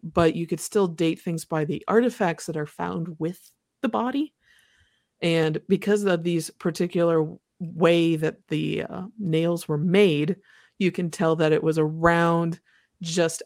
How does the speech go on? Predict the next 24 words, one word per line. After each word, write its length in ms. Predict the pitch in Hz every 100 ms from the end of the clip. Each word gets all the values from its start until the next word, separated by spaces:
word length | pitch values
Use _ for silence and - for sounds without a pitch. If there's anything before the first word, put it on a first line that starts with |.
| -
after 340 | 156 - 170
the 100 | 156
Civil 420 | 147 160 151 147
War, 200 | 147 147 -
not 180 | 170 165
Civil 240 | 160 147
War, 220 | 139 - - _ -
Revolutionary 640 | 185 165 165 151 165 156
War. 320 | 160 - - - _ _
So 200 | - 175
you're 160 | 165 165
looking 340 | 156 156 151
at 160 | 147 147
the 80 | 151
late 360 | 151 151 -
seventeen 460 | - 147 147 147 147
hundreds 600 | - 156 156 151 143 -
when 120 | 147
this 180 | 147 151
person 480 | - 160 156 175 170
died, 400 | 151 143 139 151
which 220 | 185 202
is, 360 | 285 277 254 - -
it's 380 | 320 277 -